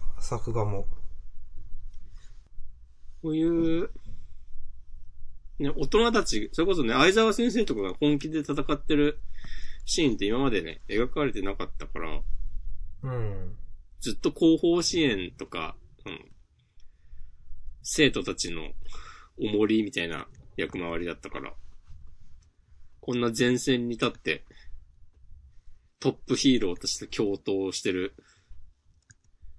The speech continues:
Speaker 2: 初めて見たけど、ええやん。
Speaker 1: わかります。
Speaker 2: やっぱ、そう、やっぱ強いんだなっていう、この、
Speaker 1: うん。
Speaker 2: 個性を、止める能力。うん。
Speaker 1: まあ、そうですよね。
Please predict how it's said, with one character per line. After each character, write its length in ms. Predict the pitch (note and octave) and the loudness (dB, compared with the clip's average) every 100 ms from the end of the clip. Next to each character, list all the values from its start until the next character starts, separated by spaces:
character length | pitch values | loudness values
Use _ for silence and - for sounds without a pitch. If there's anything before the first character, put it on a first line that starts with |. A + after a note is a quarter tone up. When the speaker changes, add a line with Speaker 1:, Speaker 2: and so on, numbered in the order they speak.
| - _ _ - | -20 _ _ -18
Speaker 2:
初 280 | - G2+ A2 | -8 -4 -2
め 100 | G#2+ | -4
て 120 | - | -6
見 100 | D#2+ | -10
た 100 | - | -10
け 100 | - | -12
ど、 140 | D#2+ - | -12 -4
え 180 | G2+ G2 | -2 -2
え 20 | |
や 120 | - _ - - - - _ _ _ _ _ _ _ _ _ - | -4 _ -20 -20 -20 -20 _ _ _ _ _ _ _ _ _ -4
ん。 40 | |
Speaker 1:
わ 80 | D3 | 0
か 100 | D3 | 2
り 60 | C3 | 0
ま 120 | A#2+ | -2
す。 80 | - | -2
Speaker 2:
や 80 | D3 | -2
っ 20 | |
ぱ、 60 | |
そ 400 | - - - - | -2 -14 -14 -2
う、 40 | G#2+ | 0
や 80 | A#2+ | 2
っ 20 | |
ぱ 120 | - | 0
強 280 | - D3 F#3 | 4 8 8
い 40 | |
ん 60 | A2+ | 8
だ 80 | F#2 | 2
な 100 | F2+ | -4
っ 20 | |
て 120 | - | -6
い 40 | |
う、 20 | D#2+ | -6
こ 80 | |
の、 200 | E2+ D#2+ D#2 _ - _ _ - - D3+ | -4 -6 -8 _ -20 _ _ -16 -4 0
Speaker 1:
う 20 | C3+ | 2
ん。 20 | |
Speaker 2:
個 80 | A#2+ | 0
性 300 | G#2+ E2 D#2 | 0 0 0
を、 140 | C#2+ - - - - _ _ _ _ _ _ - - - - | -4 -10 -18 -20 -20 _ _ _ _ _ _ -6 -6 -6 -2
止 100 | A2 | 2
め 140 | F#2+ | 2
る 80 | F2+ | 2
能 160 | F2+ E2 | 0 -2
力。 280 | D2 - - - - | -4 -10 -18 -18 -12
う 40 | |
ん。 160 | C#2 - _ _ _ - _ _ _ - _ _ _ _ - - | -12 -12 _ _ _ -20 _ _ _ -20 _ _ _ _ -12 -4
Speaker 1:
ま 80 | |
あ、 40 | C3 | -4
そ 200 | - G#3 | 4 6
う 40 | |
で 80 | C#3 | 6
す 180 | - G#2+ | 2 -4
よ 120 | F#2+ | -6
ね。 340 | F#2+ G2+ G2+ | -6 -6 -8